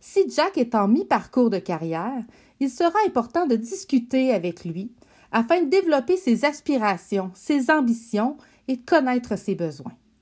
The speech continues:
Le risque avec Jack, qui est juste assez performant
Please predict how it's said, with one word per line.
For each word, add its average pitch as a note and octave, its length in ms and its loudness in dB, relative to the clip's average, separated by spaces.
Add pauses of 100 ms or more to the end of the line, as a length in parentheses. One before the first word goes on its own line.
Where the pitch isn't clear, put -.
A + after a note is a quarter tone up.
(680)
Le C4 120 4
risque E4+ 340 0
avec G3 340 0
Jack, A3+ 400 0 (300)
qui - 180 0
est G3+ 120 2
juste B3+ 360 -2
assez G3+ 240 -2
performant F#3+ 600 -2